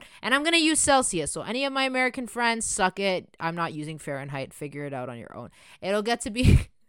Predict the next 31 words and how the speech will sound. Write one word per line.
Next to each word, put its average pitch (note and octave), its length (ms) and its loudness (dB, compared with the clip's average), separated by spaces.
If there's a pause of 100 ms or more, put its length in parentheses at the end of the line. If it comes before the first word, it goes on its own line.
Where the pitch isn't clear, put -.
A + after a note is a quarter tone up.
(160)
<laughs> D4 400 -12
it'll A3 200 -2
get G#3+ 160 -4
to A#3 80 -10
be, G#3+ 180 -8
like, F#3+ 220 -4
forty B3+ 440 -6
degrees G3+ 440 -8
outside D#3+ 560 -6
sometimes. C3 500 -12
Like, D3 160 -10
with D#3 140 -12
the D3+ 100 -10
humidity, F3+ 600 -10
it'll E3+ 200 -8
be, F3+ 140 -8
like, E3+ 140 -8
forty F#3 340 -10
degrees E3+ 400 -10
outside. C3 480 -10 (300)
And F3+ 100 -8
you're, G3+ 140 -2
like, D3+ 160 -8
sweating F3+ 580 -4
buckets. D#3+ 460 -8
You're D3+ 80 -12
dying. D#3 520 -8
You're C3+ 120 -14
like, C#3 200 -14
"Oh D#3 120 -12
my D#3 180 -10